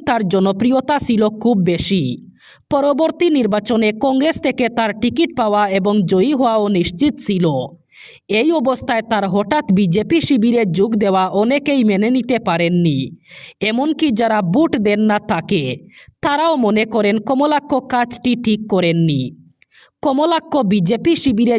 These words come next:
যোগ দেওয়া কংগ্রেস একেবারেই দুর্বল হয়ে গেছে, যা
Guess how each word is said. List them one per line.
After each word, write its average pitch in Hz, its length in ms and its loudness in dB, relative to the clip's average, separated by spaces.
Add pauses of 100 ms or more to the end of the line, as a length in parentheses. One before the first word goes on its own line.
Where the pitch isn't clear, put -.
যোগ 196 220 2
দেওয়া 214 260 2 (140)
কংগ্রেস 277 420 0
একেবারেই 233 520 0
দুর্বল 185 420 2
হয়ে 208 260 2
গেছে, 165 420 0 (640)
যা 196 160 0